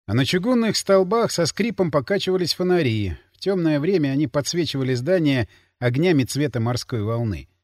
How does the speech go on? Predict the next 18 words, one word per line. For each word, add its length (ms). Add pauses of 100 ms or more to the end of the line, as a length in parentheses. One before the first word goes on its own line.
(520)
А 100
дабы 240
всякие 520
сомнительные 680
личности 600
не 200
тянули 300
свои 240
грязные 480
лапы 300
к 60
такой-то 460
красоте, 640 (380)
на 180
охране 400
здесь 300
не 140
экономили. 600